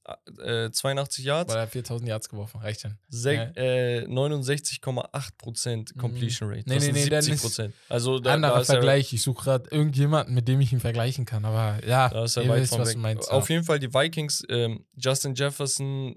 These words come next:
Speaker 1: wisst ihr Bescheid, er war N F L Top hundert,
Speaker 2: Krass.
Speaker 1: zweiter Platz.
Speaker 2: Wie
Speaker 1: So.
Speaker 2: findest du das? Habt ihr darüber, wir haben darüber nicht
Speaker 1: Ihr habt,
Speaker 2: krass gesprochen.
Speaker 1: nee, ihr
Speaker 2: Wir haben,
Speaker 1: wart
Speaker 2: sind nicht
Speaker 1: da
Speaker 2: so auf Justin Jefferson eingegangen,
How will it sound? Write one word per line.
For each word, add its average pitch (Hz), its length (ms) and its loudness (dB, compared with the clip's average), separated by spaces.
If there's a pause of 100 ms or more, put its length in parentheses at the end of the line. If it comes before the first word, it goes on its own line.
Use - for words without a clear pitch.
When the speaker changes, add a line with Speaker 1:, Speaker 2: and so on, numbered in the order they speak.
(120)
Speaker 1:
wisst 127 300 -4
ihr 123 80 -2
Bescheid, 127 460 2 (260)
er 113 200 2
war 117 280 4 (540)
N 127 160 -2
F 120 140 0
L 117 100 -2
Top 117 260 -4
hundert, 113 440 -2
Speaker 2:
Krass. 104 120 -4
Speaker 1:
zweiter 113 280 -2
Platz. - 320 -8 (340)
Speaker 2:
Wie 196 100 -2
Speaker 1:
So. 113 100 0
Speaker 2:
findest - 320 0
du 143 60 -4
das? 131 240 -2
Habt 180 160 -6
ihr - 60 -8
darüber, 165 280 -4 (300)
wir 156 200 0
haben 196 120 -2
darüber 165 300 0
nicht 135 80 2
Speaker 1:
Ihr 143 60 6
habt, 139 100 0
Speaker 2:
krass 180 220 -2
gesprochen. 120 400 -2
Speaker 1:
nee, 113 60 -2
ihr 117 40 -6
Speaker 2:
Wir - 140 2
haben, 165 80 2
Speaker 1:
wart 165 100 2
Speaker 2:
sind 170 160 0
nicht 190 120 0
Speaker 1:
da - 40 0
Speaker 2:
so 185 140 2
auf 151 120 -2
Justin 165 240 -4
Jefferson 156 400 -6
eingegangen, 110 420 -6